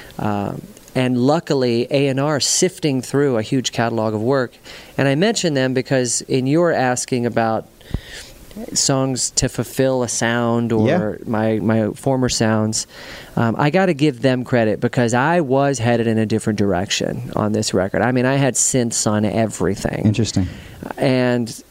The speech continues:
Speaker 1: even my ballads had synths because I just bought a synth and I'm in love with it. <laughs>
Speaker 2: <laughs> Sometimes that's the explanation.
Speaker 1: That is. I'm
Speaker 2: Yeah.
Speaker 1: like, "Oh, I love this
Speaker 2: Yeah, yeah,
Speaker 1: sound."
Speaker 2: yeah.
Speaker 1: And, uh, and so I started sending Andrew more of my demos,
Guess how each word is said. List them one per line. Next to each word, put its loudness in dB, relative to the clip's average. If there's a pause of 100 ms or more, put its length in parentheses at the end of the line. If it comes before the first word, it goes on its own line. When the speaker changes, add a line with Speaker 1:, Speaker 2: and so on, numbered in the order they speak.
Speaker 1:
even 4
my 2
ballads 2
had 2
synths -2
because 0
I 2
just -2
bought 2
a -2
synth 0
and 0
I'm 2
in 2
love 2
with 4
it. 0
<laughs> 0
Speaker 2:
<laughs> -
Sometimes 4
that's 2
the 6
explanation. 2
Speaker 1:
That 4
is. 4
I'm 4
Speaker 2:
Yeah. 4
Speaker 1:
like, 2
"Oh, 2
I 2
love 2
this 4
Speaker 2:
Yeah, 4
yeah, 4
Speaker 1:
sound." -10 (600)
Speaker 2:
yeah. 2 (160)
Speaker 1:
And, 0
uh, 2 (760)
and 0
so 2 (220)
I 2
started 0
sending 0
Andrew 2
more 2
of -4
my 0
demos, 0